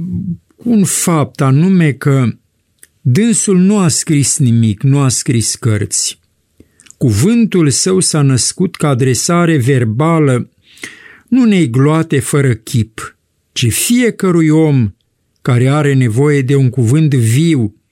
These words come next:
despre un Dumnezeu viu, despre Dumnezeul cel viu al credinței noastre. De aceea toate cărțile, toate publicațiile apărute au fost făcute după înregistrări de pe bandă de magnetofon și păstrează zero-, rezonanța acestui cuvânt viu.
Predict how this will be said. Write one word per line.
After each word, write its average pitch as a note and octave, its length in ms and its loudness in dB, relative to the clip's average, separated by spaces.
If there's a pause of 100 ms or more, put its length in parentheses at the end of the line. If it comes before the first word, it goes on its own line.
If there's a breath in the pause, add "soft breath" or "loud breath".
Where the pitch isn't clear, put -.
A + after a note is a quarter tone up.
(340 soft breath)
despre A2+ 400 -2
un B2 160 2
Dumnezeu A#2+ 640 0
viu, G#2+ 320 -2
despre A2+ 420 -2
Dumnezeul A#2 720 0
cel C3 260 0
viu C3 360 -2
al A#2+ 200 0
credinței A2+ 680 -2
noastre. G#2 640 -2 (680 loud breath)
De D3 140 2
aceea G3+ 340 0
toate A3 640 -2
cărțile, A#2 680 0
toate F#3+ 360 -2
publicațiile D#3 840 0
apărute D3 800 0 (720 soft breath)
au C3+ 120 0
fost F#3+ 320 -2
făcute D#3+ 480 -2
după F#3 280 -2
înregistrări E3 800 0
de D#3 140 0
pe D#3 140 -2
bandă F3 380 0
de D#3+ 140 0
magnetofon D3+ 920 2
și G#2 200 -2
păstrează F3 880 0
zero-, C3+ 480 0
rezonanța D#3+ 1000 0
acestui D#3 480 -2
cuvânt C#3+ 440 2
viu. A#2+ 380 -2